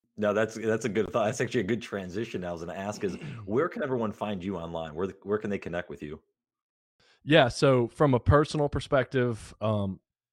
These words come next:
Speaker 2: <clears throat> I, uh, my handles pretty much everywhere are, are T Adam Martin.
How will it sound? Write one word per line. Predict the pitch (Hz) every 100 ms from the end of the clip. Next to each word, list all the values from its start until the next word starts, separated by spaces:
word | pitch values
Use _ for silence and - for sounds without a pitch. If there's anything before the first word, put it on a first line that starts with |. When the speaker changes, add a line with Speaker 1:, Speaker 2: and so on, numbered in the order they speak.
| _
Speaker 2:
<clears throat> | - 233 208 147 117
I, | 110 135 139
uh, | 107 92 82
my | 98 110 120 127
handles | 107 113 107 101 95
pretty | - 104
much | 98 -
everywhere | 92 92 92 92 92
are, | 90 85 82 - -
are | 87 82 -
T | - 95 92 -
Adam | 87 87 82
Martin. | 82 - 90